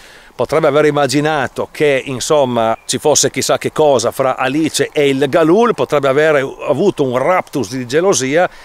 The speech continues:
al punto da scatenare un omicidio, però attenzione, anche questa è un'ipotesi abbastanza macchinosa. Eh,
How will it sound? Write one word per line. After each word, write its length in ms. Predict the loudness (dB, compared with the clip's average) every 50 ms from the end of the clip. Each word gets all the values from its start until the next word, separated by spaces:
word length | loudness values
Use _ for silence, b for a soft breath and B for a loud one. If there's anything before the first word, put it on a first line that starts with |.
| B B B
al 160 | B -2 -2 0
punto 300 | -2 -4 -2 -2 0 0
da 80 | -2
scatenare 440 | -2 -2 -4 -4 -4 -2 0 0 0
un 80 | 0 -2
omicidio, 460 | -4 -4 -2 0 0 0 0 -2 -2
però 240 | 0 0 2 2 2
attenzione, 540 | 2 0 -2 -4 -2 0 0 2 2 0
anche 180 | -2 -2 -4 -4
questa 380 | -2 -2 -2 -2 -2 -4 -4 0
è 100 | 2 2
un'ipotesi 640 | 2 2 0 -2 -2 -4 -4 -4 -4 -6 -6 -6
abbastanza 640 | -6 -6 -4 -4 -4 -4 -4 -6 -6 -6 -6 -8 -10 -10
macchinosa. 720 | -6 -6 -6 -6 -6 -8 -12 -12 -10 -12 -12 -12 -12 -14 B B B B B B B B B B B B B B B B -4
Eh, 400 | 0 2 4 6 6 4 4 2